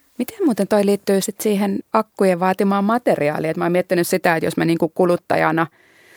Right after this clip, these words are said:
turhaudun liian lyhyen aikaa kestäviin akkuihin, niin jos mä haluan akun, joka kestää pidempään, niin tarkoittaako se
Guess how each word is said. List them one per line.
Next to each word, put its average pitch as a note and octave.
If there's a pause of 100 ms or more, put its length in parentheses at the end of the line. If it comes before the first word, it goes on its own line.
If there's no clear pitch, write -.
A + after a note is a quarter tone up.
(140)
turhaudun D#3+ (180)
liian D#3+
lyhyen E3
aikaa D#3+ (200)
kestäviin E3+
akkuihin, E3
niin D#3+ (800)
jos F#3+
mä F#3+
haluan F#3+
akun, F#3
joka E3
kestää D#3+
pidempään, D#3+
niin E3
tarkoittaako -
se -